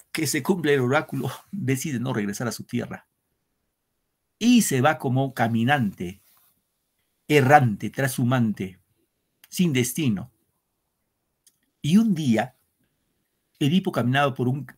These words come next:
un, una carretera así bien angosta y casi lo atropella un carruaje. En ese carruaje iban tres personas, un anciano y dos jóvenes. Hay una gresca,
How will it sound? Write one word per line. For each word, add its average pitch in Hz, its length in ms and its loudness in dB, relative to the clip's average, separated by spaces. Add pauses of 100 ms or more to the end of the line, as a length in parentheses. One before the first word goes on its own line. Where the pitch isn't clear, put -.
(100)
un, 120 440 -6
una 117 220 -4
carretera 123 540 -2
así 135 180 -4
bien 127 220 -2
angosta 104 500 -4
y - 140 -8
casi - 360 -6
lo 113 120 -2
atropella 107 480 -4
un 101 140 -4
carruaje. 101 680 -4 (680)
En 139 180 0
ese 170 200 0
carruaje 127 400 0
iban 120 220 -2
tres 143 240 -4
personas, 98 960 -6 (540)
un 170 180 2
anciano 123 420 0
y 107 60 0
dos 113 200 -2
jóvenes. 95 680 -4 (140)
Hay 123 100 -4
una 107 200 -2
gresca, 143 580 2